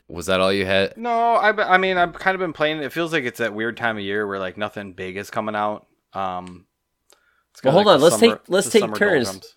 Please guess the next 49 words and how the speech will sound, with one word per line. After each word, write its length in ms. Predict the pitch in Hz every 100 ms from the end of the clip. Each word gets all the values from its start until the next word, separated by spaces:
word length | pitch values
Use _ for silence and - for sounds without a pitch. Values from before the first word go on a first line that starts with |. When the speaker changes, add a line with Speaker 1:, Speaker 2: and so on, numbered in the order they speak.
| -
Speaker 3:
because 280 | - 143 131
I, 300 | 139 113 139
I 40 |
got 220 | 190 143 -
something 340 | 101 92 98
I 100 | 98
wanna 320 | 113 110 117
say, 320 | 127 - 107 107
and 120 | 101
I 100 | 113
know 100 | 120
Speaker 1:
Oh, 20 |
Speaker 3:
you 60 | 151
Speaker 1:
yeah. 120 | -
Speaker 3:
guys 160 | 123
will 80 | 156
Speaker 2:
Okay. 220 | - - 98
Speaker 3:
say 20 |
something. 400 | 87 - 87 82 -
I've, 80 | 110
Speaker 2:
No, 60 | -
Speaker 3:
I'm 40 |
Speaker 2:
please, 200 | 226 175
Speaker 3:
sure 120 | -
Speaker 2:
go 60 | 143
Speaker 3:
you've 80 | 143
Speaker 2:
ahead. 60 |
Speaker 3:
seen 160 | 160 147
this. 200 | 85 - - - - - -
The 60 |
Chip 280 | - 196 -
'n 100 | 160
Dale 260 | 143 135 120
Rescue 360 | 120 - 117
Rangers 380 | 104 98 95 85
movie. 400 | 85 78 71 85 -
We've 200 | 107 120 95
Speaker 1:
Oh 20 |
Speaker 3:
seen 220 | 95 127
Speaker 1:
my 80 | 67
Speaker 3:
this, 100 | -
Speaker 1:
God, 60 | 92
Speaker 3:
right? 160 | 101
Speaker 1:
here 120 | 82 80
we 80 |
go. 100 | 78 131
Speaker 2:
I've 140 | 135
seen, 200 | 190 170
like, 200 | 135